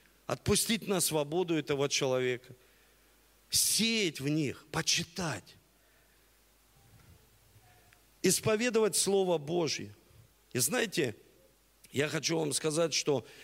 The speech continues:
очень важно, чтобы мы могли постоянно размышлять над Словом Божьим.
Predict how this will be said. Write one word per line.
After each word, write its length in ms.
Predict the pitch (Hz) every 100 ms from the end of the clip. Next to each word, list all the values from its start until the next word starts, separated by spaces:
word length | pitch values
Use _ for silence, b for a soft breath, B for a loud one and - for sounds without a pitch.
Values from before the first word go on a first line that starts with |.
| B
очень 380 | - 165 180 165
важно, 560 | 160 226 202 143 110 - B B B B B
чтобы 380 | - 175 170
мы 200 | 175 202
могли 640 | 202 170 151 175 185 175 139 B B B B B _ _ b b b
постоянно 680 | 151 - 185 180 208 196 160
размышлять 800 | 151 127 156 160 - 185 170 -
над 160 | 139
Словом 400 | - 139 127 117
Божьим. 380 | 110 113 101 -